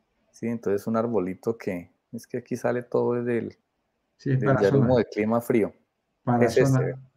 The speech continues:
Speaker 2: para
Speaker 1: este.
Speaker 2: zona húmedo, claro.
Speaker 1: Véalo. Entonces, vea, es un solo palo muy alto y poquitas ramas.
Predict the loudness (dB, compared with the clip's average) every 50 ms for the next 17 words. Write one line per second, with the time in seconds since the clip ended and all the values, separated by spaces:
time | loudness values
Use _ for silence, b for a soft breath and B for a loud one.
0 | _ _ _ 2 4 4 4 2 -2 -4 -2 2 2 4 4 4 2 0 -2 -6
1 | -6 -6 -4 -2 -2 -2 -2 -4 -6 -10 -12 -12 -4 0 2 2 2 2 -2 -10
2 | _ _ _ _ _ _ _ _ _ _ _ -2 2 6 6 6 6 6 2 0
3 | 0 0 -2 0 6 8 10 12 12 10 10 10 8 10 10 8 6 6 4 2
4 | 2 4 6 6 8 8 8 8 8 6 2 0 -2 -2 -2 -4 _ _ _ _
5 | _ _ _ _ _ _ _ _ -6 -2 2 4 4 4 4 0 0 2 4 6
6 | 6 6 6 6 4 2 -4 -8 -12 -20